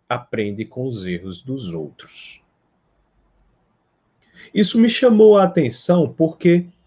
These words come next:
ser capaz de aprender com os erros dos outros nos evita uma série de contratempos.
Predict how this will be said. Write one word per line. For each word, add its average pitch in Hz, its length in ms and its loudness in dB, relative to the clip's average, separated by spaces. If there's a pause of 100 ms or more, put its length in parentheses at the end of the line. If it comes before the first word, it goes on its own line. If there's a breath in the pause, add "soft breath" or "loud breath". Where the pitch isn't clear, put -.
(420)
ser - 460 -6
capaz 123 600 0
de 127 80 -2
aprender 107 640 -4
com 139 160 -4
os 107 200 -8
erros 95 280 -10
dos 110 380 -10
outros - 760 -8 (1080 soft breath)
nos 196 280 4
evita 160 720 0 (320)
uma 175 180 -2
série 117 400 -4
de 131 100 -6
contratempos. 165 1040 -8